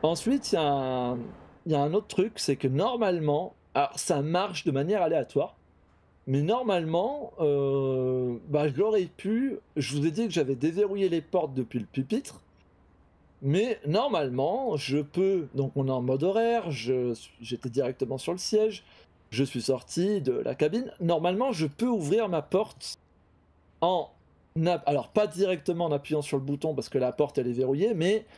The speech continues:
vous voyez qu'ici, à l'intérieur, j'ai également une clé, et en mettant un coup de clé vers la gauche, ça déverrouille, ça ouvre toutes les portes, et, et ça me laisse la possibilité d'ouvrir la porte ici.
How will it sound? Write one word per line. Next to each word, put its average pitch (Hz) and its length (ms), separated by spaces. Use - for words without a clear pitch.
vous 123 100
voyez 165 160
qu'ici, 165 540
à 135 80
l'intérieur, 143 480
j'ai 143 140
également 147 340
une 156 160
clé, 170 340
et 143 120
en 156 100
mettant 170 280
un 156 120
coup 156 160
de - 60
clé 165 280
vers 165 300
la 156 140
gauche, 175 440
ça - 180
déverrouille, 156 640
ça 156 240
ouvre 139 220
toutes 147 180
les 143 120
portes, 196 360
et, 147 80
et 156 300
ça 143 140
me 135 120
laisse 190 220
la 147 80
possibilité 139 600
d'ouvrir 160 840
la 143 180
porte 196 440
ici. 147 380